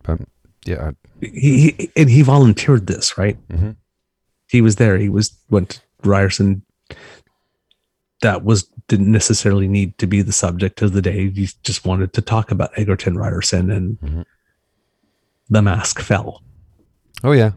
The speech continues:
Speaker 1: Yeah. It showed us his, uh, true colors. What was
Speaker 2: Right.
Speaker 1: it, uh, Maya Angelou was famous for saying? "When people show you who they really are, believe them."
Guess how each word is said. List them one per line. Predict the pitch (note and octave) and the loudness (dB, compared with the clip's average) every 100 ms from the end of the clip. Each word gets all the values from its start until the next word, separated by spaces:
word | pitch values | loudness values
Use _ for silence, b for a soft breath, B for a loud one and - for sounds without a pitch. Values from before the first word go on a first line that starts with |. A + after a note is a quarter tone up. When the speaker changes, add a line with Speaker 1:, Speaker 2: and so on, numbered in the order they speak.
| - | -8
Speaker 1:
Yeah. | - E2 D#2+ - E2+ | -4 -2 -4 -6 -8
It | D2+ _ _ - | -8 _ _ -18
showed | - D2+ C#2+ | -10 -8 -6
us | C#2+ - | -8 -12
his, | C#2 - C#2+ | -14 -12 -12
uh, | C2+ - | -14 -12
true | D#2+ | -12
colors. | - F2 C2 - _ b b b b - | -4 -4 -4 -10 _ b b b b -8
What | D#2+ | -4
was | E2+ | 0
Speaker 2:
Right. | B2 A#2 | 0 0
Speaker 1:
it, | |
uh, | E2+ E2 D#2 B1 | -2 -2 -4 -6
Maya | C#2+ D#2 E2+ F2 | -4 -2 0 -2
Angelou | F2 F2 F2 | -2 -2 -4
was | - | -4
famous | F2+ F2 F2 | -4 -4 -6
for | F2 | -8
saying? | - E2+ G2+ | -6 -6 -4
"When | D#2+ | -6
people | - - - | -8 -10 -10
show | - D#2+ D#2+ | -6 -4 -4
you | D2+ | -4
who | D#2+ | -2
they | D2+ D2 | -2 -2
really | C#2+ D2+ D2 | -2 -4 -4
are, | D2 F2 F#2 _ _ - | -4 -6 -8 _ _ -14
believe | C#2+ B1+ C2+ C2 B1 - | -12 -10 -10 -12 -14 -18
them." | - - | -18 -20